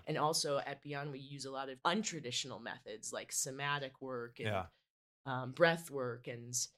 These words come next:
Speaker 1: and all of these tools, right, get you present and in your body. Because I remember the first time after Ibogaine, just having severe anxiety and confusing that. A lot of people confuse that with withdrawals,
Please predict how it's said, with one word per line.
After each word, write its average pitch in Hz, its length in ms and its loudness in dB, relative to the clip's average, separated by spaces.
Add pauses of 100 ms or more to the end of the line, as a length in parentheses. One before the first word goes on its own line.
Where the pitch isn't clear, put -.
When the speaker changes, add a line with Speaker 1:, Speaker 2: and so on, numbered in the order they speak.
(320)
Speaker 1:
and 131 180 2
all 160 300 4
of 143 140 0
these 135 240 -4
tools, 147 640 4
right, 135 260 -2
get 147 220 -2
you 147 80 -4
present 143 480 0
and 123 120 -6
in 131 140 -6
your 120 140 -8
body. 131 680 2 (160)
Because 123 680 -2
I 127 80 -2
remember 139 520 -2
the 127 120 -8
first 196 340 4
time 135 220 -6
after 123 280 -4
Ibogaine, 131 460 -6
just 127 180 -4
having 139 360 -4
severe 147 580 -2
anxiety 135 800 4
and 135 160 -6
confusing 151 800 -2
that. 131 200 0
A 135 60 -2
lot 151 140 0
of 151 100 -4
people 143 280 -4
confuse 143 520 -10
that 147 220 4
with 131 180 -8
withdrawals, 131 840 0